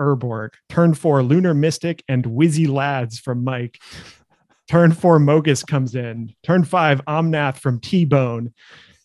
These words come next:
Turn five, Sam imperially recruits,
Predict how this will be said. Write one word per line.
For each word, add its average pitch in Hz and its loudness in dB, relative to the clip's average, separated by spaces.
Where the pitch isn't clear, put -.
Turn 175 4
five, 147 0
Sam 165 0
imperially 165 2
recruits, 165 -2